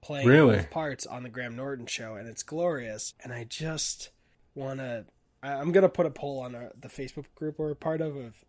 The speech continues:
Speaker 1: is
Speaker 2: Mm-hmm.
Speaker 1: Heat fantastic? Does Heat have one great scene, but everything else is boring, or is Heat boring? And I wanna <laughs> see people's responses.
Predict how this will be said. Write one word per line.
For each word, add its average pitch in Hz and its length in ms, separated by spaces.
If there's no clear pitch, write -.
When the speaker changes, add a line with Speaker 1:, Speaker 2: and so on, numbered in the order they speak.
Speaker 1:
is 131 180
Speaker 2:
Mm-hmm. 107 160
Speaker 1:
Heat 202 500
fantastic? 175 1200
Does 135 140
Heat 156 280
have 135 340
one 151 280
great 170 260
scene, 170 360
but 139 140
everything 143 360
else 131 200
is 131 80
boring, 165 500
or 131 240
is - 400
Heat 131 280
boring? 101 480
And 120 120
I - 20
wanna 131 220
<laughs> - 0
see 135 500
people's 127 380
responses. 110 720